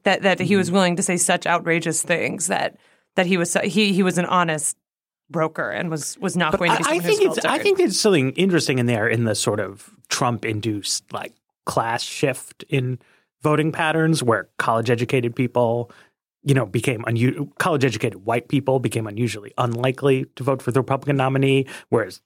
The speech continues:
Speaker 2: working-class white people became unusually likely to vote for him. And it, it, it seems to me that some of that stuff around, like, language and, and behavioral norms is really,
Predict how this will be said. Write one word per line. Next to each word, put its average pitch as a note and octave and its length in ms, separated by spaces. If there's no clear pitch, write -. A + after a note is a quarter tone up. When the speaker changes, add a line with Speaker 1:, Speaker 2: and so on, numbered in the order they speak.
Speaker 2:
working-class A#2 480
white A#2+ 200
people A#2 280
became A2 400
unusually A2+ 600
likely A2 420
to D3 180
vote E3 320
for F#3 260
him. F#3+ 320
And D#3+ 180
it, D3+ 220
it, - 180
it G#3 140
seems E4 260
to - 80
me F3 140
that B2 280
some E3+ 260
of D3 60
that G#2+ 200
stuff B2 380
around, A2+ 320
like, - 240
language A#2+ 500
and, A2+ 160
and A2+ 160
behavioral C#3+ 520
norms D3 540
is G#2+ 160
really, G#2 400